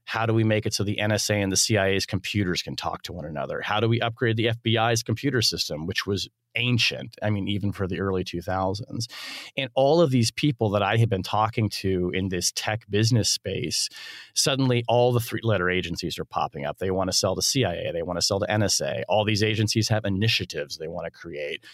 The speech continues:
Um, they're all focused on security.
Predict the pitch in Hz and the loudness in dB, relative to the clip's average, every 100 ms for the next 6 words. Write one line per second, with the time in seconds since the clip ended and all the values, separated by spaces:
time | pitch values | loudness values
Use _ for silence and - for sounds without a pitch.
0 | - - 98 92 90 - 110 113 113 123 | -20 -6 -2 0 0 0 2 4 2 0
1 | 117 113 110 104 - - 110 104 90 71 | 0 0 0 0 -2 -2 0 2 0 -4
2 | 76 | -12